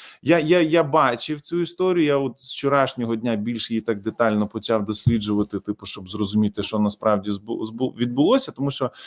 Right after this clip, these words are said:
для України це дуже серйозна історія, треба Росію поганяти в цьому, треба підняти це питання на світовому рівні, треба, знову ж таки, щоб Азербайджан і Казахстан зараз не почали залякувати, а Росія ж це любить, типу,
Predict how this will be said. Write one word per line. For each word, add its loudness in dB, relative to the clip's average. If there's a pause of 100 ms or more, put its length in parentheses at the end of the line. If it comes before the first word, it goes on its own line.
(240)
для 6
України 2
це -2
дуже 0
серйозна 2
історія, 2
треба 2
Росію 0
поганяти 2
в -6
цьому, -6 (440)
треба 4
підняти 0
це 0
питання 2
на 2
світовому 2
рівні, 2
треба, 2 (260)
знову 4
ж -6
таки, -2
щоб -2
Азербайджан 2
і 2
Казахстан 0
зараз 2
не 2
почали 0
залякувати, 2
а 0
Росія -2
ж -4
це 0
любить, -2
типу, -8